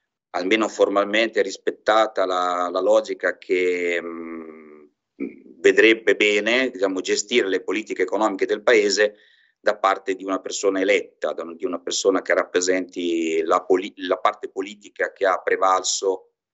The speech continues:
nella competizione elettorale, diciamo, dal punto di vista formale. E dal punto di vista sostanziale, eh, Giorgetti è la quadratura del cerchio, perché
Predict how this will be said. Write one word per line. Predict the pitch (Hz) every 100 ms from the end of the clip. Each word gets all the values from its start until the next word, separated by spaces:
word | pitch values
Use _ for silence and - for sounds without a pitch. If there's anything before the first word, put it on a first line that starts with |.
| _ _
nella | 90 98 98
competizione | 87 85 - 87 92 87
elettorale, | 85 - 82 71 55 60 _ _ _ _ - - _ _ - 98 - -
diciamo, | 87 87 - 98 95 90
dal | 90 85
punto | - 95 95 95 95
di | 92
vista | 90 95 - 90 85 82 82 78
formale. | - 95 90 87 82 71 67 - _ _ _ _ _ _
E | -
dal | -
punto | 90 117 113
di | 110
vista | 127 107
sostanziale, | - 110 - 143 143 123 127 143 135 101 -
eh, | 87 87 87 85 85
Giorgetti | 82 92 92 113 - 95
è |
la | 98 87
quadratura | 87 87 110 101
del | 123
cerchio, | 131 104 117 - -
perché | 90 87 - 95 107